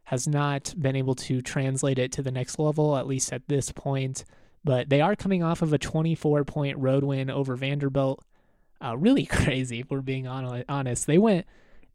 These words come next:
into Vanderbilt last weekend and just dominated the game in every single phase. I mean, it was kinda close in the first quarter, moving into the second quarter, but the Rebels scored the final twenty-seven points of the game,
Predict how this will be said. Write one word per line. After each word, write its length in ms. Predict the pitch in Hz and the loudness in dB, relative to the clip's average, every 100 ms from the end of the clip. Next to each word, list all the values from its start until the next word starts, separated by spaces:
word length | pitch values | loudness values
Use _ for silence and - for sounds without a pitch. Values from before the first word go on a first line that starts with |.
| - | -4
into 240 | 160 185 156 | 2 4 4
Vanderbilt 680 | 131 139 135 127 127 123 | 4 4 4 4 4 2
last 300 | 127 120 - | 0 -2 0
weekend 340 | 135 131 120 120 | 0 0 -4 -4
and 100 | 123 | 0
just 360 | 165 147 - 135 - | 2 2 0 -6 0
dominated 720 | 131 135 147 127 123 123 123 | 2 4 2 2 -2 -6 -6
the 80 | 135 | -8
game 340 | 135 135 139 | -6 -4 -4
in 140 | 127 131 | -6 -4
every 320 | 156 165 156 123 | -4 0 0 0
single 480 | - - 147 127 | 0 0 0 0
phase. 560 | 117 - 127 135 123 123 | -2 -4 -2 0 0 -4
I 80 | 127 | -8
mean, 200 | 120 131 - - - - | -8 -12 -16 -20 -20 -4
it 40 | |
was 120 | 262 - | -2 0
kinda 340 | - 156 175 | 0 2 2
close 460 | - 175 165 160 160 | 4 6 8 6 4
in 60 | |
the 60 | 143 | 0
first 300 | - 151 - | 2 0 2
quarter, 420 | - 143 143 139 | 4 6 8 6
moving 300 | 143 143 147 | 4 2 2
into 140 | 147 139 | 2 2
the 100 | 196 | 2
second 340 | 160 147 139 | 2 0 -4
quarter, 380 | - 151 143 139 | 0 2 4 4
but 240 | 127 123 - - - _ _ | 2 0 -6 -20 -20 _ _
the 120 | 143 127 | 4 6
Rebels 360 | 143 160 151 | 8 8 6
scored 380 | - 151 143 143 | 4 4 4 6
the 120 | 135 | 2
final 360 | - 151 156 151 | 0 0 4 4
twenty-seven 1040 | - - 165 170 185 - - 147 156 151 | 2 0 2 4 2 0 2 2 0 -4
points 400 | - 135 139 - | -6 -6 -6 -6
of 80 | 135 | -6
the 80 | 123 | -6
game, 480 | 127 131 131 135 | -6 -6 -6 -8